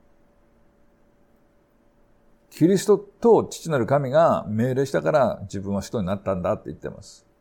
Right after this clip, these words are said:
だからこれ神がかってなくちゃなんないんですよ。牧師になるっていうのは。なんか勉強できるから牧師になるわけじゃないです。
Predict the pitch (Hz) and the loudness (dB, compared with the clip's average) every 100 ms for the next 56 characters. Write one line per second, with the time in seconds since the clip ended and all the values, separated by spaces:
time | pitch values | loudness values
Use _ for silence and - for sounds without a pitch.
0 | _ - 98 113 107 - 135 185 233 247 | _ -8 -2 -2 -2 -2 -2 0 0 0
1 | 185 - 110 101 92 76 - 85 92 - | -2 0 0 0 -4 -8 -12 -10 -12 -8
2 | 104 95 87 - 73 57 - _ _ _ | -4 -4 -4 -6 -10 -10 -14 _ _ _
3 | _ _ _ _ - 139 110 82 - _ | _ _ _ _ -8 -4 -4 -6 -12 _
4 | - - 117 175 160 156 175 101 80 85 | -12 -2 0 4 4 4 2 2 -2 -4
5 | 87 110 104 80 73 101 - - - | -8 -4 -4 -4 -6 -8 -10 -16 -20